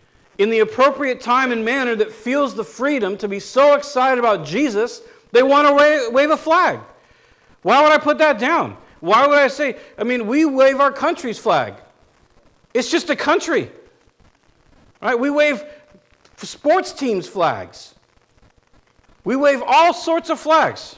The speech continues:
So why would we have any criticism for someone who's so amped about Jesus,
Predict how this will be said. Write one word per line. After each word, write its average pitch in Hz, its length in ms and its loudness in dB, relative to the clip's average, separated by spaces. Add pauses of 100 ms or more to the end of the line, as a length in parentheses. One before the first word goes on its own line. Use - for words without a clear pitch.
(260)
So - 160 -6
why 285 220 2
would 302 100 -2
we 277 80 -2
have 240 260 -6
any 359 360 0
criticism 202 600 -4
for 214 140 -10
someone 262 340 -2
who's 240 160 -8
so 277 380 -2 (100)
amped 262 280 -6
about 208 320 -2
Jesus, 180 560 -8